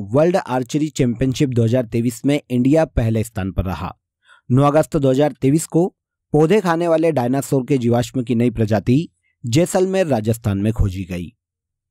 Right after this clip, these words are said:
दस अगस्त दो हज़ार तेईस को जम्मू कश्मीर राज्य के राजौरी चिकरी वुडक्राफ्ट और मुश्क बुदजी चावल को जीआई टैग दिया गया। और ग्यारह अगस्त दो हज़ार तेईस को एलओसी के पास भारत के पहले पोस्ट ऑफिस का इनॉग्रेशन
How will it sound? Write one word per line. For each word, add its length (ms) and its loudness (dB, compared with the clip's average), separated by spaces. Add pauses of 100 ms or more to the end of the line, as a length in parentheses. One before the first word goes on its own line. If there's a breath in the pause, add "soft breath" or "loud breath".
(100)
दस 300 0
अगस्त 300 0
दो 160 2
हज़ार 200 2
तेईस 300 -2
को 240 -4
जम्मू 360 0
कश्मीर 380 0
राज्य 300 -2
के 220 0
राजौरी 580 2
चिकरी 440 0
वुडक्राफ्ट 720 -2 (500)
और 140 4
मुश्क 400 -2
बुदजी 400 0
चावल 340 0
को 120 0
जीआई 300 -2
टैग 200 -2
दिया 220 0
गया। 320 0 (500)
और 140 4
ग्यारह 320 2
अगस्त 300 0
दो 160 2
हज़ार 220 0
तेईस 320 -2
को 300 0 (340)
एलओसी 400 0
के 120 0
पास 260 0
भारत 380 0
के 140 0
पहले 420 2
पोस्ट 400 -2
ऑफिस 260 -2
का 120 -2
इनॉग्रेशन 640 0